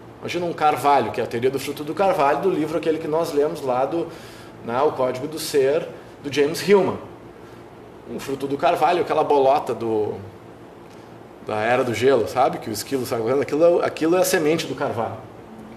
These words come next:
E aquela sementinha, existem árvores, eu vi lá na Redwoods uma árvore de mil e duzentos anos,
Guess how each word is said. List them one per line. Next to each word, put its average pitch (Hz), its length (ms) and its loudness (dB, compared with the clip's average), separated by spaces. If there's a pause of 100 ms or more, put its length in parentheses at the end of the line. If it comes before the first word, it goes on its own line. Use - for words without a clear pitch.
(720)
E 165 80 4
aquela 262 380 6
sementinha, 208 1120 4 (2000)
existem 180 480 0
árvores, 160 460 2
eu 220 220 6
vi 202 320 -2
lá 170 260 4
na 190 100 0
Redwoods 147 640 0
uma 139 160 0
árvore 190 360 0
de 156 160 -6
mil 202 520 2
e 277 60 2
duzentos 208 680 2
anos, 214 480 0